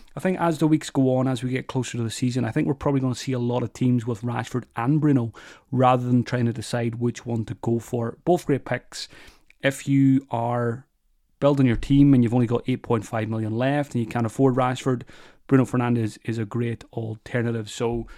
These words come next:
I think there's a decent chance I will end up on a United triple up. Luke Shaw,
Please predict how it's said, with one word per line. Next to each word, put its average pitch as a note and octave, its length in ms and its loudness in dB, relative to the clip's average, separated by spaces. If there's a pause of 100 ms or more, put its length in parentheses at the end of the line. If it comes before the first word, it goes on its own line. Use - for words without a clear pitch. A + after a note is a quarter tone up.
(220)
I C3+ 80 -4
think E3 140 2
there's D3 120 2
a D3 60 2
decent D3+ 560 2
chance - 680 0 (140)
I B2+ 120 2
will B2+ 160 2
end B2 160 2
up A#2 260 -4
on B2 100 -4
a - 20 0
United A2+ 340 -2
triple C#3 320 0
up. C3+ 200 -4
Luke C3+ 240 2
Shaw, A#2+ 400 0